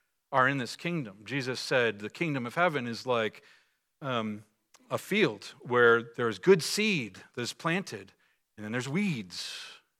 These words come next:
He says, "The good seed is the seed of the gospel that I have planted, and the,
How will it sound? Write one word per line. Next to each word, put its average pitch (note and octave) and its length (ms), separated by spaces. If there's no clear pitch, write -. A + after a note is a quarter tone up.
He F2+ 80
says, - 720
"The G#2 80
good C#3+ 160
seed G#2+ 340
is F#2 560
the - 60
seed A#2 160
of F#2+ 60
the F#2 40
gospel B2+ 500
that G2 120
I A2+ 160
have - 160
planted, G2 480
and G#2 160
the, G2 140